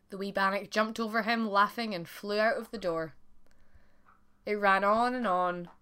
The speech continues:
through the winds and up the hillside, then over the top of the hill, until it reached the shepherd's cottage on the other side, where the shepherd and his wife were just settling down to their porridge. "Save us and help us," the wife exclaimed, her spoon halfway to her mouth.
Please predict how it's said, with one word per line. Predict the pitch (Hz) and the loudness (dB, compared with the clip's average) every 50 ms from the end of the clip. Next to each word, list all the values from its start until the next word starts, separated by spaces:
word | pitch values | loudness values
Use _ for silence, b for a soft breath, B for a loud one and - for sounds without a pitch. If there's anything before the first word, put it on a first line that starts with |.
| _ _ | _ _
through | - 214 220 233 | -6 -4 0 0
the | 262 247 | 2 2
winds | 220 226 226 226 220 208 | 2 0 0 -2 -2 -4
and | 196 190 | -2 -2
up | 196 202 - | -2 -4 -4
the | 226 | -8
hillside, | 190 196 196 185 180 - - 185 180 185 185 170 | -4 -2 0 0 0 0 0 0 0 0 0 0
then | 170 160 175 | -2 -2 -2
over | 185 180 202 | -4 -4 -6
the | 196 196 | -10 -6
top | - 190 185 180 | -4 -4 -4 -4
of | 202 208 | -4 -4
the | 214 185 | -4 -2
hill, | 165 160 165 160 151 156 b b b b b b b - | 0 0 0 0 -2 -6 b b b b b b b -12
until | 180 170 208 220 233 | -10 -6 -4 -2 -2
it | - 151 | 0 -2
reached | 208 - 220 - | -2 -4 -4 -6
the | - 208 | -8 -6
shepherd's | - - 262 269 269 - 190 - - | -2 0 0 0 0 -2 -4 -4 -4
cottage | - 185 156 - 165 - | -4 -4 -4 -4 -4 -8
on | 170 165 | -8 -8
the | 170 175 | -6 -8
other | 170 - 180 | -6 -6 -8
side, | - - 196 175 147 139 156 - - _ - - - | -8 -6 -6 -6 -6 -6 -10 -14 -18 _ -20 -10 -10
where | 190 | -8
the | 175 180 | -6 -6
shepherd | - - 220 214 214 - 233 220 214 | -4 -4 -4 -4 -2 -2 -2 -2 0
and | 202 190 | -2 -2
his | 208 240 240 - | -4 -6 -6 -2
wife | 175 170 175 180 175 - | 0 0 0 0 -2 -6
were | - 185 | -10 -6
just | 175 175 170 - | -6 -6 -6 -6
settling | - 202 196 208 - - 226 208 | -4 -4 -4 -4 -4 -6 -6 -4
down | 190 175 180 180 | -4 -4 -4 -4
to | 190 | -6
their | 190 196 185 | -6 -6 -8
porridge. | - - 160 147 151 143 135 139 - - - b b b b b b b b b b b b b b b b b b _ _ _ - - - - - _ _ - - - | -6 -6 -4 -4 -4 -6 -8 -10 -14 -20 -20 b b b b b b b b b b b b b b b b b b _ _ _ -20 -20 -20 -20 -20 _ _ -20 -20 -18
"Save | - - 311 320 311 285 | -6 0 2 2 4 4
us | 262 - | 2 0
and | 214 196 190 | -2 -2 0
help | 262 277 294 285 254 | 2 2 2 2 2
us," | 196 170 - | 0 -2 -2
the | - 208 | -4 -2
wife | 180 180 175 160 - | -2 -2 -2 -2 -6
exclaimed, | - - - - 190 170 156 151 156 170 - - | -12 -12 -8 -2 0 0 0 0 -4 -10 -12 -8
her | 196 185 | -8 -8
spoon | - - - 240 240 202 | -8 -4 -2 -2 -2 -2
halfway | 170 - 208 214 208 - - 202 190 180 | -2 0 0 0 0 0 -4 -6 -6 -4
to | - 190 | -4 -4
her | 180 175 | -4 -2
mouth. | 170 165 156 151 156 - - | 0 0 -2 -2 -4 -8 -16